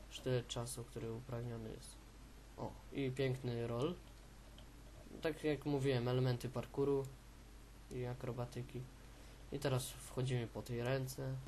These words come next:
i udajemy się po sztylet, który upragniony jest przez wezyra, który chce nam później go odebrać. Także w Dwa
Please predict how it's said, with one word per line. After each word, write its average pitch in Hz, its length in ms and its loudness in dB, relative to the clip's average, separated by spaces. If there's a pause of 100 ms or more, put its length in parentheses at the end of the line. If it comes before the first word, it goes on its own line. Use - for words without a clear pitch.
(340)
i 127 100 8
udajemy 120 460 4
się - 140 -2
po 117 140 -4
sztylet, 117 480 -6 (1800)
który 117 420 2
upragniony 120 680 2
jest 117 180 0
przez - 500 -2 (160)
wezyra, 123 520 2 (400)
który - 180 -4 (400)
chce - 160 -4
nam 120 160 0
później 123 280 -4
go 110 140 -2
odebrać. - 560 -8 (2500)
Także 131 600 4 (640)
w 127 180 -2
Dwa 147 280 4